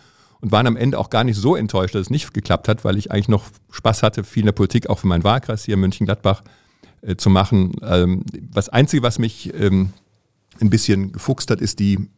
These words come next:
etwas, naja, merkwürdige Begründung der Grünen zu sagen, wir wollen keine Minister und Staatssekretäre haben, weil es gegen die langjährige Staatspraxis spricht und auch,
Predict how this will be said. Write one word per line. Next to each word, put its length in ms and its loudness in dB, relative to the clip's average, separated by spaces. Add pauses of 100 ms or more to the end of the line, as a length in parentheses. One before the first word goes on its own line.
(120)
etwas, 520 -6 (840)
naja, 500 -6
merkwürdige 480 2
Begründung 440 2
der 100 -4
Grünen 240 -6
zu 80 -14
sagen, 160 2
wir 100 2
wollen 220 2
keine 160 2
Minister 300 2
und 80 -2
Staatssekretäre 880 -4 (160)
haben, 260 -4
weil 80 -4
es 140 -6
gegen 180 -4
die 80 0
langjährige 400 0
Staatspraxis 680 -2
spricht 320 -4
und 100 -2
auch, 220 -6